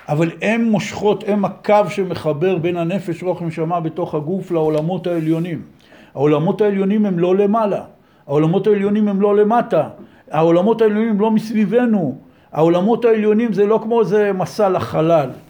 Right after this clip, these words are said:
העולמות העליונים נמצאים כאן ועכשיו במימד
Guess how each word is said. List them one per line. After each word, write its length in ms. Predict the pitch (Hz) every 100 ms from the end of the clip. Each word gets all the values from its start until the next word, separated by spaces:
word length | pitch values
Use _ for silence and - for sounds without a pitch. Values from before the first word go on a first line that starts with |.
| - _ _ - - -
העולמות 600 | 147 160 160 185 240 240
העליונים 640 | 214 196 185 185 220 240
נמצאים 640 | 214 175 - 185 226 214 -
כאן 380 | - 240 277 262
ועכשיו 600 | 220 190 - - 226 247 226
במימד 800 | 160 185 175 175 175 202 214 180